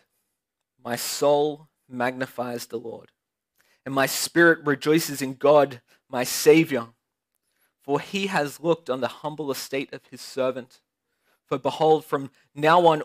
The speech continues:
all generations will call me blessed. For he who is mighty has done great things for me, and he, and holy is his name. And his mercy is for those who fear him from generation to generation."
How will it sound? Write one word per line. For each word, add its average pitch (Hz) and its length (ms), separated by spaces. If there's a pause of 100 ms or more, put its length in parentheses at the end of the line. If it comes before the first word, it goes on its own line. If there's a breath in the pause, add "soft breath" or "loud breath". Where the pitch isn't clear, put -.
all 160 220
generations 131 720
will 127 100
call 135 240
me 131 140
blessed. 127 560 (1200)
For 147 180
he 175 420
who 156 180
is 131 160
mighty 143 400
has 135 240
done 123 280 (280 soft breath)
great 147 360
things 151 300
for 131 140
me, 120 260 (300)
and 143 80
he, 135 120 (120)
and 135 160
holy 160 440
is 123 260
his 123 220
name. 131 340 (800)
And 127 140
his 143 220
mercy 143 760 (200 soft breath)
is 135 160
for - 160
those 156 460
who 131 140
fear 160 440
him 135 280
from 127 220
generation 139 580
to 127 120
generation." 123 640